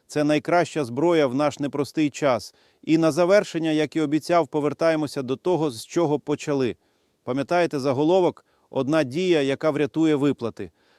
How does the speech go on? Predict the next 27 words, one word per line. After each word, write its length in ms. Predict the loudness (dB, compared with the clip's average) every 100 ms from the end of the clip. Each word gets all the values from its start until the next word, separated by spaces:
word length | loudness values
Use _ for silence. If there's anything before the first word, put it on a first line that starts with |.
| _
Тепер 380 | -4 2 2 2
ви 100 | 0
точно 440 | 0 0 0 -4
знаєте, 460 | -2 0 0 -2 -6
що 220 | -4 -4
це 160 | -4
за 120 | -6 -6
дія. 380 | -4 -4 -4 -10 _ _ -10
Це 160 | -8
банальна, 640 | 0 2 2 2 0 -2 -4
проста, 540 | -4 -8 -6 -2 0
маленька 520 | 0 -2 -2 -2 -4
витрата 480 | -6 -4 -4 -4 -6
коштів 480 | -8 -6 -6 -8 -12
з 80 | -8
картки. 560 | 0 0 0 -8 -16 -16 _ _
Але 260 | -2 0 0
за 120 | -4
цією 340 | -2 0 0
простотою 720 | -2 -6 -6 -6 0 2 2
стоїть 380 | 0 -4 -4 -2
ваш 260 | -2 -4 -6
спокій 520 | -6 0 0 -2 -8
і 180 | -6 -4
ваше 400 | 0 0 -2 -10
фінансове 640 | -6 -4 -2 -4 -6 -6
благополуччя. 800 | -4 -4 -4 -6 -6 -6 -10 -18